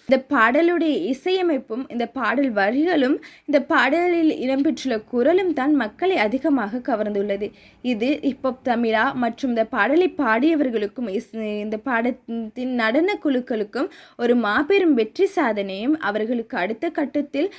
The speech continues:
அவர்களுடைய வாழ்க்கையை நகர்ந்து கொண்டு போவதற்கு ஒரு அடித்தளமாகவும் இந்த அச்சச்சோ பாடல் இருக்கிறது. அரண்மனை பாகம் நான்கு வெற்றிக்கும் வசூலுக்கும்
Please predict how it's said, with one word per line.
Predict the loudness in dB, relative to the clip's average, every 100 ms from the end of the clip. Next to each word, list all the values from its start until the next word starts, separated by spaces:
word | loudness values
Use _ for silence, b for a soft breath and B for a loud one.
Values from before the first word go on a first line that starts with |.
| B
அவர்களுடைய | -2 0 2 2 2
வாழ்க்கையை | 4 2 2 2 2
நகர்ந்து | 0 0 0 0
கொண்டு | 0 0 -2
போவதற்கு | -2 -4 -4 -4 -6 -4 -4 -2
ஒரு | -2 -2
அடித்தளமாகவும் | 0 0 2 2 4 2 0 -8 -6 -6 B B
இந்த | -4 -2 0
அச்சச்சோ | -2 -2 -2 0 0
பாடல் | 0 -2 0
இருக்கிறது. | 2 0 -2 -6 -6 -10 b b b -4
அரண்மனை | 2 4 4 4 0
பாகம் | -2 -4 -2 -2
நான்கு | 0 0 0 0 0
வெற்றிக்கும் | -2 0 -2 -2 0 2
வசூலுக்கும் | 0 0 0 0 -2 -4